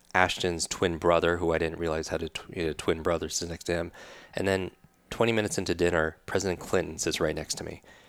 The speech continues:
And I'm flipping out 'cause I don't even know. I swear, if you, <laughs> it's so crazy. Like, I, I, if I had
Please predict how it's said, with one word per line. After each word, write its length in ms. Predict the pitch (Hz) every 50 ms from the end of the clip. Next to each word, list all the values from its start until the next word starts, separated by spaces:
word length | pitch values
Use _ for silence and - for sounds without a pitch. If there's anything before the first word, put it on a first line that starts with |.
| - - _ _ -
And 120 | - 85
I'm 140 | 98 117 123
flipping 440 | 120 - - - 117 98 92 85 85
out 240 | 82 78 76 76 -
'cause 100 | - -
I 100 | 82 85
don't 140 | 90 92 95
even 200 | 95 87 87 85
know. 180 | 85 87 82 76 - - - -
I 80 | - 110
swear, 460 | 117 - - 165 107 107 107 113 120
if 180 | 120 - - -
you, 120 | 117 110 - - - - - -
<laughs> 320 | 101 - - - 143 - -
it's 100 | 101 - -
so 160 | - 139 120
crazy. 540 | - - - 104 92 85 - - 80 78 90
Like, 300 | 90 92 92 - - -
I, 80 | 90 90 92 98 -
I, 80 | 117 101
if 120 | 98 - 139
I 160 | 110 107 107
had 320 | 101 120 110 101 - -